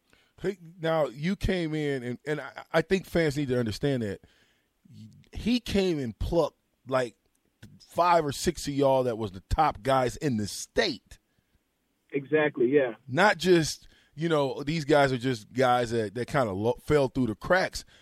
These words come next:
Speaker 1: The guys you named could just about go anywhere, right?
Speaker 2: Right, right, right.
Speaker 1: Sidebar, Prince. So Isaac, one of our, one of our ticket listeners, he says, "Funny thing to ask Prince about. Back when my brother Micah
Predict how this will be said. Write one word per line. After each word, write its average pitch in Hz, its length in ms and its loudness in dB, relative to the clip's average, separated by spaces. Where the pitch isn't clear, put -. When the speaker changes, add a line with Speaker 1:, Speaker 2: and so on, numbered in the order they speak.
Speaker 1:
The 131 100 -2
guys 185 380 6
you 233 140 2
named 165 280 2
could 123 140 -8
just 156 220 -2
about 135 260 2
go 131 180 4
anywhere, 131 460 0
right? 123 280 -4
Speaker 2:
Right, 147 340 4
right, 135 240 0
right. 143 240 0
Speaker 1:
Sidebar, 113 600 6
Prince. - 380 -6
So 113 280 0
Isaac, 113 460 2
one 107 160 -4
of 110 80 -2
our, 104 180 2
one 110 180 -6
of 107 120 -4
our 107 120 0
ticket - 360 -4
listeners, 95 640 -10
he 123 160 -6
says, 110 380 -2
"Funny 180 340 0
thing 123 360 -2
to - 220 -6
ask 101 300 -2
Prince 92 280 -8
about. 82 360 -16
Back 151 220 4
when 151 120 -2
my 107 140 -2
brother 123 340 2
Micah 101 600 -4